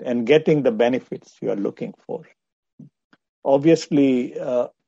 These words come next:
there are certain statistics, certain analyses that, uh, T P As or benefit consultants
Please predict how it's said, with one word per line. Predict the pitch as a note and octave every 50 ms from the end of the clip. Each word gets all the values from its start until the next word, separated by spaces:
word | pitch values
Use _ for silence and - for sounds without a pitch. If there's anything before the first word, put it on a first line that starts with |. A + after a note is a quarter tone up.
| _ _ _ _ _ _ _ _ _ _ _ _ - -
there | - F#3+ C3+ C3 B2+
are | B2 B2
certain | A#2 - C#3 A#2 G#2 A#2+ A2+
statistics, | - - - - A#2 G2+ - - D3+ D3+ - - - C#3+ C#3 C3 - - - - - _ _ _ _ _ _ _ _ _ _ -
certain | - - C3+ B2 A#2+ C3+ A#2+ A#2 A2 A#2 - -
analyses | B2 A#2+ A#2 A#2 A#2+ C3 C#3 C#3+ C#3 C#3 - C#3 C3+ C3 B2+ B2 B2 A#2+ A#2 A#2+ G#2+
that, | A2 G#2+ A2 - _ _ -
uh, | A2+ G#2+ G2+ G2+
T | - - A#2+
P | A2+ - B2+ A#2 A2+
As | A2 A2 A2+ A2 A2 A2 A2 G#2+ G#2 G#2+
or | A2+ G2+ G2 G2+ G2+ G2 G2 G2 F#2+ _ _ _ _ _ _ _ _ -
benefit | A2 A2+ A#2+ A2+ - - C#3 A2+ G2 - _ _ - -
consultants | - A2+ G#2+ - - C3 A2+ G#2+ - A#2+ A2 A2 G#2+ G2+ - - _